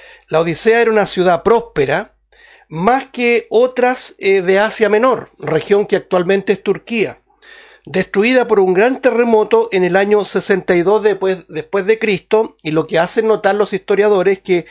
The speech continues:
a pesar de las ruinas que dejó el terremoto, se levantó de manera muy rápida, porque era una iglesia, eh, perdón, no una iglesia, era una ciudad muy próspera, tenía muchos recursos para hacerlo. Entonces,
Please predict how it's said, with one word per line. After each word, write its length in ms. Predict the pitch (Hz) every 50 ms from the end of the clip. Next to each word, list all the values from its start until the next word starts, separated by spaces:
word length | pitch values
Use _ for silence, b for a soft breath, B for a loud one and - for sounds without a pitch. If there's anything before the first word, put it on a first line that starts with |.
| B B B B
a 160 | B 165 160 -
pesar 340 | 170 151 - - 214 202
de 100 | 202 208
las 160 | 175 156 143 -
ruinas 520 | - - 151 185 247 285 311 311 277 277
que 140 | - 214 190
dejó 240 | 180 165 - - 214
el 80 | 190
terremoto, 600 | - 208 190 - 180 170 170 196 220 220 226 233
se 200 | 220 - - 196
levantó 680 | 180 185 180 180 175 170 156 _ - 208 214 220 226 220 B B B B B B B
de 220 | 135 139 190 185
manera 400 | 180 170 170 185 196 202 196 175
muy 260 | 165 175 196 208 196
rápida, 680 | 170 151 160 180 208 226 220 196 175 156 147 135 127 - -
porque 240 | 165 151 - -
era 100 | 180 190
una 100 | 190 196
iglesia, 600 | 175 151 165 190 190 190 - - 190 190 190 190 _ b b b b _
eh, 140 | - - 160 156 147 - - _
perdón, 380 | - 175 180 190 147 131 127 135
no 80 | 160 214
una 180 | 240 220 175
iglesia, 460 | 143 156 202 196 - - - - _ -
era 220 | 175 196 220 233
una 180 | 220 202 180 156
ciudad 680 | - - - 160 151 139 143 202 254 294 262 175 - B B B B B B B B
muy 440 | B - 151 170 202 247 269 302 294
próspera, 720 | 294 - _ - 226 226 233 233 - - - 226 220 214 190
tenía 280 | 180 165 180 190 175
muchos 340 | 165 196 233 233 - 233 202
recursos 520 | 190 190 156 - 196 226 214 - 214 190
para 200 | - - 175 170
hacerlo. 340 | 151 - - 262 240 196 156
Entonces, 520 | 147 131 - - 202 190 - - 208 202